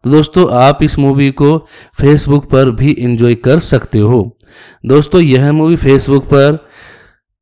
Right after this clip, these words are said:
क्लिप वाइज अवेलेबल है। जी हाँ दोस्तों, यह मूवी Facebook पर क्लिप वाइज अवेलेबल है। तो अगर आप इस मूवी को क्लिप वाइज एंजॉय करना चाहते हो, तो यह मूवी आप Facebook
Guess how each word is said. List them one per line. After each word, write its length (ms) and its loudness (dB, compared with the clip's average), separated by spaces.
क्लिप 220 2
वाइज 440 2
अवेलेबल 540 0
है। 180 0
जी 280 0
हाँ 200 4
दोस्तों, 360 2
यह 360 0
मूवी 260 2
Facebook 460 0
पर 360 0
क्लिप 220 2
वाइज 380 2
अवेलेबल 580 0
है। 160 0
तो 60 2
अगर 200 2
आप 240 2
इस 140 0
मूवी 300 2
को 180 0
क्लिप 280 0
वाइज 460 0
एंजॉय 320 2
करना 280 0
चाहते 300 0
हो, 380 2
तो 80 4
यह 340 2
मूवी 300 2
आप 240 2
Facebook 440 0